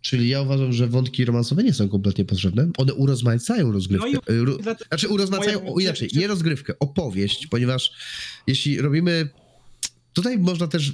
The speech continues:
Speaker 1: iść, słuchajcie, tropem, powiedzmy, kiedyś była taka gra, która nazywa się Seven Sins. Był to straszny krap, y, który był, który opierał się właśnie na tym, że nasz bohater, y, wspinał się po szczeblach kariery, y,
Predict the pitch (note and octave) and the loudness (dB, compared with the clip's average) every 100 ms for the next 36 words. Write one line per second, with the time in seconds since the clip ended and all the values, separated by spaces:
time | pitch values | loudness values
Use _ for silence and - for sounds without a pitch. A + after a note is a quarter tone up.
0 | - F#3 - D3 B2+ C#3+ C#3 C3 B2+ C3+ | -2 -2 -2 0 2 2 -2 0 0 0
1 | A2+ A#2+ B2+ A2 B2 B3 A3 D#3+ C#3+ A2+ | 0 0 0 0 2 2 2 0 0 0
2 | G#2+ A2+ A#2 G#2 G#2+ A2+ - B2 A#2+ A#2+ | 0 0 0 2 2 0 0 0 0 0
3 | F#2 G#2+ - B3 B3+ A#3 - A3+ A#3 A#3 | 0 -2 0 2 2 0 -2 -2 -2 -2
4 | - F#3 B2+ A2+ - - _ _ _ _ | 0 -2 -2 -4 -6 -14 _ _ _ _
5 | A#2 A#2 A#2 A#2 - C3+ B2 D#3 D#3 - | 0 2 2 2 0 0 0 0 -2 -4
6 | - C3+ C#3 E3+ E3 C#3+ C#3 C#3+ C#3 C#3 | -2 -2 -2 -2 0 0 0 2 0 2
7 | C#3 A#2+ C3 B2+ - - - - D#3 D#3+ | 2 2 0 -2 -8 -10 -6 0 0 2
8 | C#3 C3 D3+ - C3+ C3 C3 B2+ B2+ B2+ | -2 0 -2 0 -2 0 2 4 4 2
9 | A#2 - F#3 E3+ C#3+ C#3 C3+ - D3+ D3 | 0 0 0 2 0 0 -2 -2 -2 -2
10 | - C3 A#2+ D3 D3 C#3+ - - - - | -2 -2 0 0 0 -2 -8 -14 -12 -14
11 | - - A#2+ B2 B2 C3 B2+ B2 B2 | -8 -2 0 2 2 2 2 2 0